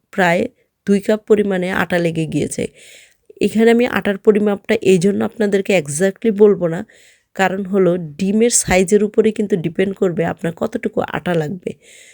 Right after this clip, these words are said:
তো এই তো, আমার প্রায় কিন্তু দুই কাপ পরিমাণে আটা লেগে গিয়েছে দুই কাপ ডিমের মধ্যে, কারণ আমার ডিমের সাইজটা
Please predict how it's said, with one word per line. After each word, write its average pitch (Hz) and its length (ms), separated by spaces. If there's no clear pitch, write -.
তো 196 100
এই 226 280
তো, 214 120
আমার 190 300
প্রায় 226 280
কিন্তু 226 300
দুই 190 220
কাপ 190 260
পরিমাণে 175 400
আটা 156 220
লেগে 147 300
গিয়েছে 170 380
দুই 160 220
কাপ 151 160
ডিমের 151 340
মধ্যে, 147 200
কারণ 180 180
আমার 180 260
ডিমের 185 240
সাইজটা 196 460